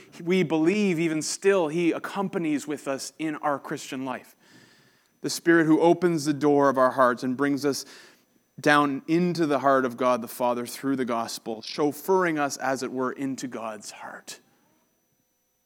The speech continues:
The gospel is not just a door of entry for the Christian. It's the happy place for the Christian to explore more and more of what the Lord has done for us in Christ.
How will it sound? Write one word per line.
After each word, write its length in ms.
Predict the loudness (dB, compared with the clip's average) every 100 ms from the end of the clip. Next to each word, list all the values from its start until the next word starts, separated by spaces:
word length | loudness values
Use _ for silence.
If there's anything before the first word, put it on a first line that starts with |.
| _ _ _ -8
The 60 |
gospel 440 | 0 0 0 -6 -4
is 100 | -4
not 260 | -4 -6
just 240 | -8 -8 -8
a 40 |
door 320 | -6 -4 -4
of 100 | -4
entry 420 | -6 -8 -6 -6
for 200 | -6 -8
the 60 | -10
Christian. 460 | -8 -10 -8 -12 -14 _ _ _ _ _ -10
It's 180 | -10 -8
the 80 | -10
happy 460 | -4 -2 -2 -4
place 520 | -6 -8 -8 -10 -12 -14 -20 _
for 160 | -8 -6
the 80 | -4
Christian 380 | -6 -6 -6 -4
to 100 | -6
explore 400 | -8 -6 -2 -2
more 320 | -2 -2 -2
and 100 | -2
more 280 | -4 -6 -8 -18 -12
of 140 | -8 -6
what 100 | -4
the 100 | -2
Lord 260 | -2 -4
has 200 | -6 -8
done 220 | -10 -10
for 220 | -12 -12 -10
us 260 | -10 -10
in 180 | -10 -14
Christ. 500 | -10 -10 -10 -16